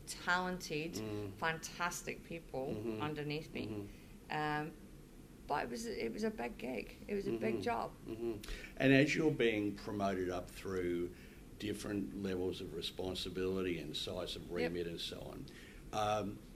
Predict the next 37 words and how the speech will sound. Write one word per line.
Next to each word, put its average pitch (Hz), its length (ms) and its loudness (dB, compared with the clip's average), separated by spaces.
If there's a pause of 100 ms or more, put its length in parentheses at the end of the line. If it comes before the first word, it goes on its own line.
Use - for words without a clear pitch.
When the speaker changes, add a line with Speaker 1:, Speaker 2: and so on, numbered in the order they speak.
(280)
Speaker 2:
were 117 160 8
you 117 460 8
looking 123 340 4
at - 80 2
your 104 280 2
own 95 180 0
skill 92 360 -2
set 92 380 -2
and 92 240 -6
thinking, 92 400 -2
"Well, 92 100 0
if 92 140 -4
I'm 101 100 -4
gonna 113 140 0
make 101 260 -2
a 95 60 -6
success - 540 -2
of 87 240 -6
this, 90 400 -4 (440)
I 101 120 -2
need 98 260 2
to - 100 -6
learn 90 360 0
more 92 340 4
about 87 340 0 (160)
finance, 90 720 -2
or 87 120 -2
I 87 40 -2
need 87 280 0
to 90 80 -8
learn 92 320 -2
more 87 200 2
about 90 240 -2
H 92 280 -2
R"? 92 100 -2
Were 92 140 2
there, 92 220 4